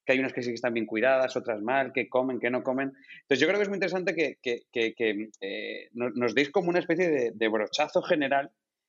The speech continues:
eh, o, o no, o no hace falta ser general, puede ser todo el específico que queráis.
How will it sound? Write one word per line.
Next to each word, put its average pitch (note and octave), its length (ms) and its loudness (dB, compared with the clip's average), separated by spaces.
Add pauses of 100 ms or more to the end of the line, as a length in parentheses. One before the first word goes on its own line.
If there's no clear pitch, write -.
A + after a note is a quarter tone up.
(240)
eh, G#2+ 180 -4
o, G#2 240 4
o G2+ 300 2
no, G#2+ 80 2
o A2 200 0
no A2+ 100 0
hace D3 60 0
falta C#3+ 140 2
ser A2+ 160 -2
general, A#2+ 380 0
puede A#2+ 100 2
ser C3+ 180 -2
todo C3+ 120 0
el C3 60 -2
específico A#2+ 300 -2
que A2+ 120 2
queráis. A#2+ 340 0